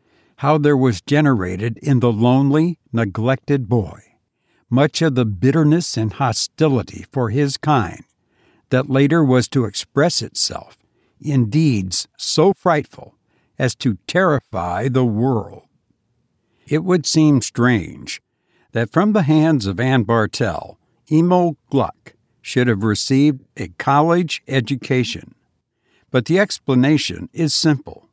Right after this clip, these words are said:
Her ne'er-do-well husband deserted her, made a strike in the Nevada goldfields, and returned to her many times a millionaire.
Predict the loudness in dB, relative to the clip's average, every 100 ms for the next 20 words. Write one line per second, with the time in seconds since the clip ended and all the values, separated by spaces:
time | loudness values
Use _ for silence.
0 | _ _ _ _ _ -4 0 2 2 2
1 | 2 2 2 2 2 0 -2 -4 -6 -16
2 | -20 _ _ _ _ -2 -2 2 2 2
3 | 0 0 -6 -8 -16 _ _ _ -2 0
4 | 2 2 0 -2 2 2 2 -4 0 0
5 | 2 2 2 0 0 0 0 -4 -2 0
6 | 2 0 -4 -10 -6 -4 -2 0 0 0
7 | -2 0 0 0 -2 2 2 4 2 2
8 | 2 4 2 0 0 0 2 0 0 0
9 | 0 -2 -8 -12 -14 -16 -20